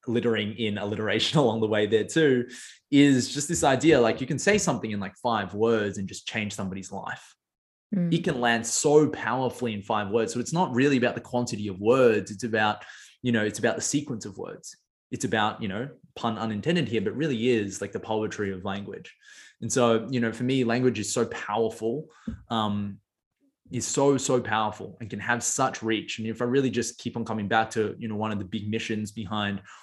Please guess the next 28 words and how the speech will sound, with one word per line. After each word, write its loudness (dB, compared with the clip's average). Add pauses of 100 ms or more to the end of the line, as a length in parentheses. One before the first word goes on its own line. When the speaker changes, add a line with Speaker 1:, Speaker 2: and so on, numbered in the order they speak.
Speaker 1:
what -2
we -2
do 0
at 0
Inflection -2
is, -6 (120)
you -6
know, -4
how -4
to -10
show 0
people -4
the -6
power -4
of -8
leverage. -6 (920)
And -4
so, 4
Speaker 2:
Mm. -2
Speaker 1:
you -6
know, 0
leverage 2
means -2
using -2
less, 0
but -8
doing -4
more. -4